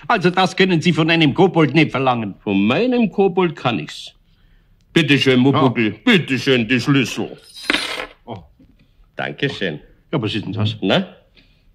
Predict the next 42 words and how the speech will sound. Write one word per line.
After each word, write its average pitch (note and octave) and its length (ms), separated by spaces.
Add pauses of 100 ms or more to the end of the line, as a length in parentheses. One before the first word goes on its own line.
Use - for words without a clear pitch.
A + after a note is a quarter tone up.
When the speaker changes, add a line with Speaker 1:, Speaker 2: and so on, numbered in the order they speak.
(100)
Speaker 2:
Na, A3 280
was C#3 240
hab C#3 140
ich C3 140
gesagt? - 600
Speaker 1:
Also, C3+ 180
das A#2+ 200
gibt's - 260
nicht. - 240 (540)
Die F3 120
Schlüssel F3+ 400
müssen D#3 280
Sie C#3+ 140
selber D#3 280
hergeschmissen B2+ 640
haben. A2+ 240 (100)
Speaker 2:
Ich? E4+ 460 (180)
Ach, B3 240
dass C3 200
ich A2 100
nicht A#2 200
lache. A#2+ 440 (100)
<laughs> - 160
Speaker 1:
Al-, D3 380 (320)
also, B2 240
je-, G#2+ 180 (460)
<laughs> D3+ 340 (760)
jetzt B2+ 200
kenn D3+ 160
ich C#3 100
mich B2+ 160
wirklich E3 300
nicht D#3+ 100
mehr C#3+ 200
aus. E3+ 120 (300)
V-, - 140 (160)
vielleicht, G#2+ 420 (580)
vielleicht - 340
gibt's - 260
wirklich F#3+ 360
zwei E3 320
Kobolde. F#3+ 600